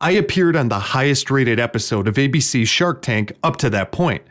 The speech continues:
and have been shown in most of their major promos ever since. If you haven't seen it, I told the sharks they were out,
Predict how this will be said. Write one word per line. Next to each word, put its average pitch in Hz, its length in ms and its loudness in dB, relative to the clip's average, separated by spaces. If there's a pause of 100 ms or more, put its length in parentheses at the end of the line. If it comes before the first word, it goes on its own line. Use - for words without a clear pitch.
(140)
and 123 140 0
have 160 320 2
been 135 160 2
shown 190 460 2
in 107 160 2
most 180 400 2
of 117 80 -2
their 113 120 2
major 113 320 2
promos 117 560 0
ever 143 220 0
since. - 560 -2 (480)
If 127 140 2
you 139 80 6
haven't 170 300 2
seen 196 340 2
it, - 260 -4 (180)
I 214 160 0
told 214 280 0
the 208 80 2
sharks 143 400 0
they 185 240 2
were 107 200 0
out, 113 280 -2